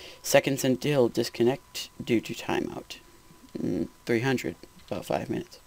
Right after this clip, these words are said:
So I'm gonna make that fifteen just because I prefer that. Show debug hints. Um, that's like if you go in here and you'll see debug hints. Um,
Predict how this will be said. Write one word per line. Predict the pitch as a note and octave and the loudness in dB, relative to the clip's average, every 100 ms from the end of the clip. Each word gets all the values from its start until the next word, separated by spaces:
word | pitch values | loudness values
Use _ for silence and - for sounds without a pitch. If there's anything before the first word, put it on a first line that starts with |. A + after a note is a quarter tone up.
| - - - - | -20 -20 -20 -20
So | - - - - D3 | -18 -18 -18 -4 0
I'm | G#3+ | 2
gonna | G#3+ | 2
make | - | 4
that | A#2 - | 6 4
fifteen | - G#2+ - A2 A2 | 4 0 2 4 4
just | A2+ | 0
because | - G2+ | -4 -4
I | - | -2
prefer | - - - A2 | -4 -2 -2 0
that. | F#2+ A2+ - - - - - - | -2 -2 -4 -6 -20 -20 -20 -6
Show | - D#3+ D#3+ | 2 6 6
debug | C3+ C3+ G#2+ - | 4 2 2 2
hints. | - - - - - - - - - - | -2 -4 -6 -10 -12 -20 -20 -20 -10 -2
Um, | G2+ G2+ G2 | 0 0 0
that's | A#2 - A2+ | 0 0 2
like | G#2 - - - | 2 0 -14 -10
if | - - | -8 -6
you | - | -2
go | - - | 0 2
in | G#2+ | 2
here | A2+ G#2 F#2+ A#2+ - - - - | 2 2 0 -2 -8 -18 -14 -8
and | - - - - | -6 -6 -8 -4
you'll | G#2+ G#2 | -2 -2
see | - A2 | -2 -2
debug | A2 A2 G2+ - | -2 0 0 -2
hints. | - G#2 - - - - - - - - | -6 -6 -6 -10 -12 -20 -20 -20 -18 -8
Um, | A#1+ A#1 B1 | -4 -4 -4